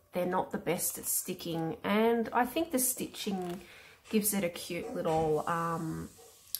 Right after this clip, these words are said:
element as well, like, a little bit of detail, which is really cute. So I'm just gonna go stitch across here off camera and I'll be right back.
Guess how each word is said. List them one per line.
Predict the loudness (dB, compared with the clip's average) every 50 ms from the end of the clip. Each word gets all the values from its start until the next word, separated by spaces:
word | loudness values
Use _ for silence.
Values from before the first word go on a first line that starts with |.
| -2 0
element | 2 4 4 4 4 4 2 2 0 0 0
as | 2 2 2 2 4
well, | 4 6 6 4 4 6
like, | 6 8 8 6 4 0 -6 -6
a | 8
little | 10 10 10 10
bit | 6 6 4
of | 4 4 6
detail, | 4 4 4 2 0 0 0 2 2 4 4 4 4
which | 2 0 -2 -4 -4 -2
is | -2 -2 0
really | 2 4 6 6 6 4
cute. | 4 -2 0 2 2 2 2 2 4
So | 4 6 6 6 6 8 6 6 4 0 -6 -8 -10 -10 -12 0 4
I'm | 6 8
just | 10 8 10 10
gonna | 12 10 10 10
go | 10 8 8
stitch | 6 6 2 2 0 -4 -4 -4
across | -4 0 2 2 2 2 2 -2
here | -2 -2 0 2 2 4 2 2 0 -4 -6
off | -8 -8 -8 -10 -10
camera | -12 -4 -2 0 2 4 4 4 4 4 4 2 2
and | 2 4 4
I'll | 6 6
be | 6 4 2
right | 4 4 4 4 4 2 0 -2
back. | 0 2 4 4 4 4 2 -2 -6 -12 -12 -16